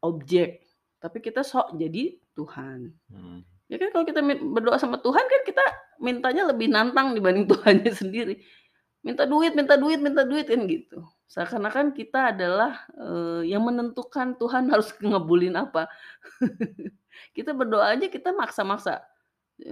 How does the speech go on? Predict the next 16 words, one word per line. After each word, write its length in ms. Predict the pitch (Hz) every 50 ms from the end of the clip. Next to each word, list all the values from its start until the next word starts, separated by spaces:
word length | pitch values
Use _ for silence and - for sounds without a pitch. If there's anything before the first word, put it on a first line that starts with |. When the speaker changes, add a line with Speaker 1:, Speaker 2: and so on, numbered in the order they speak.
| 202 214 240
Speaker 1:
pengennya 320 | 220 196 175 185 202 226
inilah, 400 | 247 226 214 226 247 277 294 294
pengennya 320 | 285 - 190 196 226 254 240
itulah, 320 | 233 240 - 269 277 294
minta 240 | 277 233 - - -
inilah, 400 | - 240 254 277 302 311 302 277
minta 240 | 247 240 233 240 247
itu. 320 | 277 277 _ - 302 277 - _ _ _ _ _ _ _ _ _ -
Ini 80 | 226 285
Tuhannya 320 | 294 277 247 226 226 262 320 359
<laughs> 60 | - -
siapa? 320 | - - - - - - - - - - - _ _ 1077 1077 1077 1077 - - _ _ _ _ _ _ - 440 _ _ - 392 - _ _ _ _ _ _ _ _ _ _ _ _ _ - - - _ - - - - - - - 220 -
Ya 140 | 440 523
nggak 120 | 403 262 - -
sih, 80 | 185
Pak? 180 | - 220 220